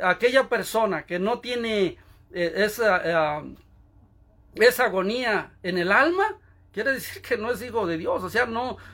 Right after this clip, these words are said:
no tiene remordimiento prácticamente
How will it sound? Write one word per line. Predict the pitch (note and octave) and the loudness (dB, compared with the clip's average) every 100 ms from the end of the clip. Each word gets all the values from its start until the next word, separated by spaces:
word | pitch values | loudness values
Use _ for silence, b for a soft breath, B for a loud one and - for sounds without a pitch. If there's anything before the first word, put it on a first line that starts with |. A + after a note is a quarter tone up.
| B | B
no | F#3 A#3 | -4 -4
tiene | B3 B3 A#3+ G#3+ F3+ D#3+ B - | -2 -4 0 2 2 0 B -6
remordimiento | G3+ G#3 G#3+ F#3+ F#3 F3 E3 D#3+ D#3+ A3+ D4 - F3+ | -2 4 4 4 2 0 -2 -4 -2 -2 -2 -6 -6
prácticamente | G#3+ G#3 A3 G3+ F#3 G3 F#3+ C4+ | -6 -8 -10 -6 -2 -2 -4 -10